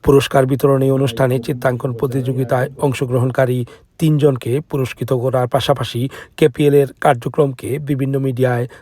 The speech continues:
তুলে ধরার জন্য ইকরা বাংলা টিভির head of news আলাউর রহমান খান শাহিনকে বিশেষ সম্মাননা ক্রেস্ট প্রদান করা হয়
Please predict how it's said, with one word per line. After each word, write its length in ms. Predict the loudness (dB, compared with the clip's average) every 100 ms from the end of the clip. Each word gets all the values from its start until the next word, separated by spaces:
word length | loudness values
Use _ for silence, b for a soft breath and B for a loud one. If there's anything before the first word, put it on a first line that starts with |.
| B
তুলে 220 | 0 4 6
ধরার 280 | 6 4
জন্য 360 | 4 0 0 -4 -4
ইকরা 280 | -4 -2 0
বাংলা 420 | 0 -2 -2 -4 _
টিভির 320 | -4 -2 -4 -8 B 2
head 160 | 2 2
of 60 | -2 -4 0
news 200 | 2 0 0
আলাউর 280 | 2 4 2
রহমান 320 | 0 -2 -2
খান 340 | -2 -2 -2 -4 B B
শাহিনকে 600 | 0 2 0 -2 -6 -4
বিশেষ 300 | -4 -2 -4 -4
সম্মাননা 580 | 0 2 2 0 -2
ক্রেস্ট 360 | -2 -2 -2 -4 -2
প্রদান 340 | 0 2 -2
করা 280 | -2 -2 0
হয় 240 | 0 0